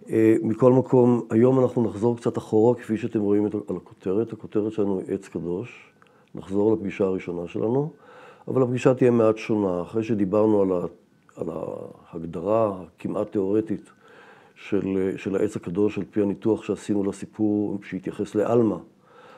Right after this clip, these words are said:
בדברים שמסר לנו, העביר לנו, לא, לא כתב, אה, שמואל בן שמשון באלף מאתיים ועשר,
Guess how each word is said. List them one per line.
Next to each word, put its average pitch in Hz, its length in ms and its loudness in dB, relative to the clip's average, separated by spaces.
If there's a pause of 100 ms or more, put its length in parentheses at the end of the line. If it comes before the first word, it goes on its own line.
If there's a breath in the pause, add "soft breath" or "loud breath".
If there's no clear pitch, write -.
(140)
בדברים 98 400 -2
שמסר 95 1400 -2
לנו, 101 420 0
העביר 98 440 2
לנו, 90 340 0
לא, 98 380 0 (140)
לא 107 140 0
כתב, 92 360 -6 (880 soft breath)
אה, 95 400 0
שמואל 110 320 0
בן 101 160 -2
שמשון 104 400 -2
באלף 101 320 -2
מאתיים 101 320 0
ועשר, 120 560 4